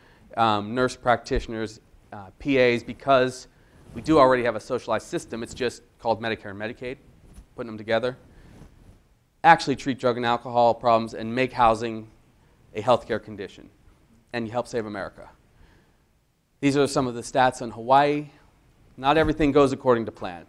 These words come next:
Look, <laughs> okay, I've got campaign problems galore, but I do know with philanthropy, political will, and positions of leadership, which is you,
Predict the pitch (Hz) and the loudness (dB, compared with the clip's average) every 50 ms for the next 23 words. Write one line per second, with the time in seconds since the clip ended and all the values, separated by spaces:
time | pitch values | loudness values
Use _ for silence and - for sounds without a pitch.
0 | _ - 117 113 98 - - - - - - 214 - - - - - 160 - - | _ -8 -8 -8 -8 -8 -14 -20 -20 -16 -14 -14 -12 -10 -8 -2 -2 -2 0 4
1 | 180 180 156 170 - - - - - - - - - - - - 139 151 147 156 | 4 4 6 4 2 2 -2 -14 -20 -20 -20 -20 -20 -20 -4 0 0 0 4 4
2 | 147 - - - - _ _ _ _ _ - 147 135 - 147 143 139 131 - - | 4 4 2 -6 -20 _ _ _ _ _ -2 -2 0 0 -2 -4 -4 -4 -6 -6
3 | - 139 139 131 127 110 110 110 113 110 117 117 117 120 110 - 87 - - _ | 2 6 8 8 8 8 4 -6 -10 -10 -10 -8 -4 -2 0 0 0 -2 -6 _
4 | - - - - - - - - 151 143 143 156 - - - - - - - 214 | -20 -20 -20 -20 -20 -2 6 10 12 12 12 10 6 -2 -10 -12 -12 -16 -18 -20
5 | - - - - - - - _ _ _ _ _ _ _ _ - _ _ _ _ | -20 -20 -20 -20 -20 -20 -20 _ _ _ _ _ _ _ _ -20 _ _ _ _
6 | _ _ _ _ _ - 139 131 147 165 165 156 151 143 143 131 131 - - 143 | _ _ _ _ _ -2 0 4 8 8 8 10 8 8 6 6 2 0 -4 0
7 | 131 139 139 139 139 147 127 - 139 135 131 123 123 120 - - 139 135 135 127 | 0 2 0 0 -2 -8 -6 -2 -2 0 0 -2 -4 -8 -14 -6 -2 0 0 0
8 | 131 135 123 120 123 123 120 123 - - 120 113 110 - - 123 113 135 127 117 | 0 -4 0 2 4 4 4 4 2 -2 -4 -6 -6 -8 -12 -10 -10 -10 -10 -10
9 | 107 117 107 107 120 151 160 147 120 - - 117 98 117 110 - 110 101 92 113 | -14 -14 -12 -4 -2 2 2 2 0 0 -6 -12 -12 -12 -14 -14 -14 -16 -12 -10
10 | 123 120 110 95 78 | -8 -8 -8 -8 -12